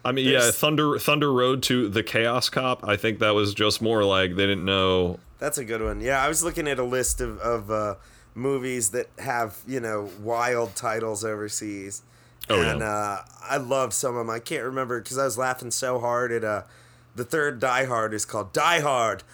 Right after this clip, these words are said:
Speaker 2: Mega Hard. <laughs> And, uh,
Speaker 1: That is
Speaker 2: I th-,
Speaker 1: amazing.
Speaker 2: I was like, "That's a better title <laughs> than the one we got." Um,
Speaker 1: I like Die Hard with a Vengeance.
Speaker 2: I mean,
Speaker 1: I
Speaker 2: it's
Speaker 1: think
Speaker 2: a
Speaker 1: it's
Speaker 2: good, it's
Speaker 1: great.
Speaker 2: good, but Mega Hard? Come on, dude. That's awesome.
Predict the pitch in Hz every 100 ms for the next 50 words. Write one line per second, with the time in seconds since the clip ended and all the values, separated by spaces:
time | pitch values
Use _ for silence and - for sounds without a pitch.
0 | - 135 160 185 185 165 135 135 117 107
1 | 107 104 - _ _ - - 123 - -
2 | - - - - 240 247 220 202 - 185
3 | 170 - 101 92 95 - 85 87 85 85
4 | 82 78 190 226 214 104 190 233 294 165
5 | - - 151 151 160 - 143 147 - -
6 | - 208 196 190 - 185 156 175 147 202
7 | 208 127 101 98 - - - - 147 147
8 | 139 185 190 127 123 110 113 107 104 87
9 | 85 90 95 123 135 - 196 226 233 233
10 | 226 247 180 180 160 196 165 190 185 170
11 | 143 135 131 147 147 175 185 180 180 180
12 | 196 196 175 123 92 92 92 90 98 131
13 | - 98 95 95 95 90 98